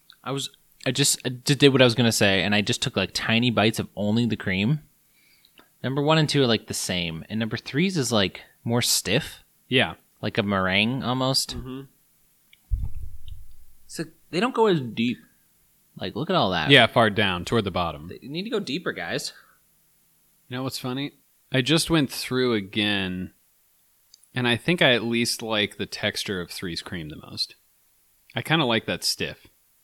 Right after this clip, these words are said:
Speaker 1: As you were saying that, I was literally chewing it, and it's nice. That's really
Speaker 2: Yeah.
Speaker 1: that's really good. I like
Speaker 2: 'Cause I
Speaker 1: that.
Speaker 2: went through and I was like, "Look, they're all gonna be kinda the same," 'cause it's, it's like,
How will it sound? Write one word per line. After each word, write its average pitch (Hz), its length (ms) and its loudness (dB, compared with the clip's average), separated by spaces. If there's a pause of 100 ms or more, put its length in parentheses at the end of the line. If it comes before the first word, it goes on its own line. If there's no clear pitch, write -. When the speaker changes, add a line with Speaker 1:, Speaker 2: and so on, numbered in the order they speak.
(220)
Speaker 1:
As 123 240 -4
you 123 60 -2
were 120 60 0
saying 113 260 4
that, 110 100 4
I 104 40 4
was 98 160 -2
literally 101 440 0
chewing 98 360 -2
it, 110 200 0
and 101 260 -2 (160)
it's 110 220 0
nice. 85 360 -2
That's 107 280 -2
really 131 140 4
Speaker 2:
Yeah. 95 240 4 (1700)
Speaker 1:
that's 170 160 -6
really 127 160 2
good. 95 300 0 (420)
I 110 60 -8
like 117 140 -2
Speaker 2:
'Cause 175 120 6
I 214 40 10
Speaker 1:
that. 220 80 10
Speaker 2:
went 220 160 6
through 175 180 6
and 147 100 6
I 131 40 6
was 123 140 2
like, 110 320 4
"Look, 113 240 -2
they're 123 120 2
all 135 100 6
gonna 120 160 2
be 104 100 -2
kinda 107 240 -4
the 95 100 -8
same," 92 340 -4
'cause 131 160 -4
it's, 147 220 -4 (100)
it's 139 200 -2
like, 135 420 0